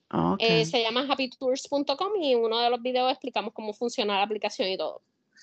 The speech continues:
Speaker 1: Ah, pues
Speaker 2: Eh,
Speaker 1: ya
Speaker 2: hay muchos,
Speaker 1: saben.
Speaker 2: muchos, muchos tips, así que pueden entrar ahí a YouTube, en Reservado para Dos,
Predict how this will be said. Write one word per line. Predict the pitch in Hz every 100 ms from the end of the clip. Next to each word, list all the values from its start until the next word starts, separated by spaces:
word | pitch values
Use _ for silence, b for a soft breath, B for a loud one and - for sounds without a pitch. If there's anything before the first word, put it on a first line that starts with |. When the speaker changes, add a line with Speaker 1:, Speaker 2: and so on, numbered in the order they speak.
| B B B
Speaker 1:
Ah, | 190 185
pues | -
Speaker 2:
Eh, |
Speaker 1:
ya | 196
Speaker 2:
hay | 226 220
muchos, | 208
Speaker 1:
saben. | 240 254
Speaker 2:
muchos, | 277 269 285
muchos | 277 269 302 -
tips, | 330 359 -
así | 262 269
que | 277
pueden | 285 285 294
entrar | 302 277
ahí | 262 294
a | 311 262
YouTube, | 269 - 311 453 -
en | 254 240 247
Reservado | 240 - 233 214 220
para | 226 226
Dos, | 294